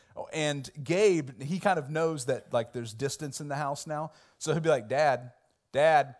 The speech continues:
Dad, Dad, Dad." And I'm like, "I can hear you. I'm just ignoring you," right? But Gabe, when he, when he wakes up, even though he can get it himself,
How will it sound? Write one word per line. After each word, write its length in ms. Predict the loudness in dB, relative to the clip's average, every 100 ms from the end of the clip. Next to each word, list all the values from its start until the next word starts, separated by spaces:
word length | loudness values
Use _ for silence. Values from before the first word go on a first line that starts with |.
| _ 4
Dad, 480 | 6 10 8 6 -8 _ _
Dad, 520 | 6 10 10 10 6 -6 _ _
Dad." 540 | 8 10 8 6 6 0 _ _ _ _ _ _ _
And 120 | -6
I'm 80 | -2
like, 220 | -2 -4 _ _ _ _ _ _ _ _ _ -8
"I 80 | -6
can 160 | -6
hear 260 | -6 -6 -6
you. 240 | -6 -8
I'm 80 | -8
just 200 | -10 -12
ignoring 500 | -12 -12 -10 -12 -14
you," 120 | -18 -20 -20 -2
right? 300 | 2 2 0 -14 -18 -18 -20 -20 -20 -20 -20 -20 -20 -20 -20 -20 _ _ _ _ _
But 180 | 4 8
Gabe, 340 | 6 6 2
when 140 | -4 -4
he, 80 | 0
when 140 | 0
he 40 | 6
wakes 360 | 6 6 6
up, 260 | 8 8 4
even 180 | -4 0
though 120 | 2
he 120 | 0
can 160 | -2 -2
get 200 | 0 0
it 100 | -2
himself, 800 | -2 4 6 6 2 -6 -20